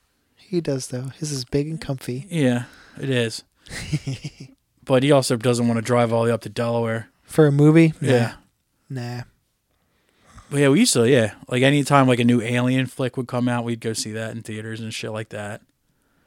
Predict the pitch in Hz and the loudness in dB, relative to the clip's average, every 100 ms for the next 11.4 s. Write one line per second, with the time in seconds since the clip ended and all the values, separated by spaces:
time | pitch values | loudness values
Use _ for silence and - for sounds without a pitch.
0 | _ _ _ _ _ _ _ _ _ - | _ _ _ _ _ _ _ _ _ -20
1 | _ _ 104 104 95 _ 156 120 113 120 | _ _ -12 -12 -14 _ -6 -4 -4 -6
2 | 120 104 107 120 113 - _ _ _ _ | -6 -8 -8 -4 -4 -6 _ _ _ _
3 | _ _ _ _ _ _ _ _ _ _ | _ _ _ _ _ _ _ _ _ _
4 | 135 127 - - 127 123 120 120 120 127 | 0 2 2 2 2 4 2 2 2 2
5 | 120 120 120 117 117 113 151 - 143 156 | 2 2 2 0 0 -4 -8 -6 -4 -4
6 | - - - _ _ _ _ _ _ _ | -6 -14 -20 _ _ _ _ _ _ _
7 | _ _ _ _ _ _ _ _ _ - | _ _ _ _ _ _ _ _ _ 0
8 | 160 214 180 _ - 147 143 147 131 139 | 6 6 4 _ 0 4 6 6 4 2
9 | 131 139 131 - 135 131 123 110 139 127 | 2 4 4 4 0 0 -2 0 0 0
10 | 127 110 127 120 135 123 - - 131 127 | -2 0 -2 0 -2 -2 -2 -2 -4 -4
11 | 120 117 123 | -4 -2 -4